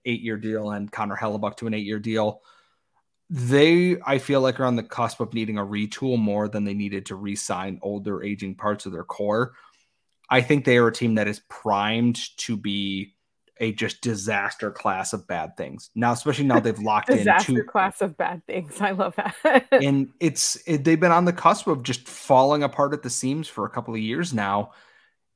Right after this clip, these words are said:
Speaker 1: and they missed the playoffs. And if Connor Hellebuyck gets hurt, I don't see this team being a playoff team.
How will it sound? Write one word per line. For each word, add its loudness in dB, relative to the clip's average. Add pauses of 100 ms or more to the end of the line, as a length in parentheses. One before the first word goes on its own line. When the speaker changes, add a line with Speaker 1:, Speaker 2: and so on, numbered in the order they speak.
Speaker 1:
and 0
they 0
missed 0
the -4
playoffs. -6 (440)
And -2
if -6
Connor 4
Hellebuyck -2
gets -8
hurt, -2
I -6
don't -4
see -6
this -6
team -4
being -4
a -8
playoff -6
team. -8